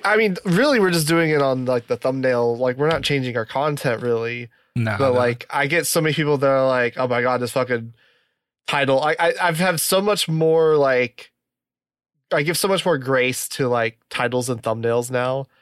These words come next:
Speaker 1: because, like, I've, doing this, I've realized, like, how fucking awful and shitty it is. Uh, where it's like,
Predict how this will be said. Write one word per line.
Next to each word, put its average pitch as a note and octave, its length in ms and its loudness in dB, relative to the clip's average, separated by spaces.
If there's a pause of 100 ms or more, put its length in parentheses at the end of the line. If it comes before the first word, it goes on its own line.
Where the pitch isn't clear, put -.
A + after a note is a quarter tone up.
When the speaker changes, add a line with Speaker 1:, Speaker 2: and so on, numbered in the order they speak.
(260)
Speaker 1:
because, B2+ 400 -2
like, B2 160 0
I've, A#2+ 260 -2 (640)
doing C#3 340 0
this, D#3 260 2
I've B2 220 0
realized, A#2+ 380 2
like, A2+ 120 -4
how A#2+ 180 -2
fucking - 600 -6
awful A2+ 440 -2
and G#2+ 180 -10
shitty A#2+ 540 -2
it A2 80 -4
is. G#2+ 400 -4 (960)
Uh, A2+ 500 -2 (440)
where B2+ 180 2
it's A#2 120 -4
like, - 240 -2